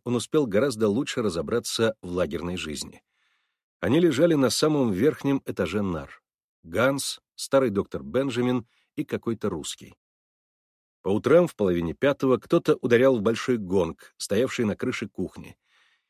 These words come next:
И за десять секунд обитатели карантина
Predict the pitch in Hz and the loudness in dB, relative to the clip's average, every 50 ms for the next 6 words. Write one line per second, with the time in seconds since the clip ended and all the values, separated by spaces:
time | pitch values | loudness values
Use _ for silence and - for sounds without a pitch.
0 | - - 110 107 143 147 190 220 - 202 196 - - 147 117 - - 196 190 151 | -6 -2 0 2 4 4 4 4 4 4 4 4 2 0 2 4 6 6 6 6
1 | - - - - 123 113 110 - - 156 - 139 120 107 - - 101 95 92 95 | 2 -4 -6 -4 0 0 0 2 2 0 2 2 0 0 0 2 2 2 2 2
2 | - 175 175 160 156 | 2 2 2 2 0